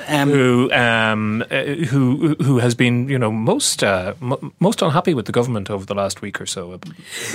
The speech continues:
Speaker 2: in the
Speaker 1: Yeah, Se-, Seamus, one of, one of the things,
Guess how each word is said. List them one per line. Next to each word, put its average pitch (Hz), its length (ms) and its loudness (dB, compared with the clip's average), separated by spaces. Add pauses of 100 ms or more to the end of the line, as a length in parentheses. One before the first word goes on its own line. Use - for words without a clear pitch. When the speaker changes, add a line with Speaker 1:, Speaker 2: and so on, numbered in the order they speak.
Speaker 2:
in 120 100 -6
the - 60 2
Speaker 1:
Yeah, 147 200 2
Se-, 202 240 0
Seamus, 196 540 2
one 165 220 2
of, 196 80 0
one 175 160 2
of 170 220 -4
the 120 400 2
things, 104 760 -2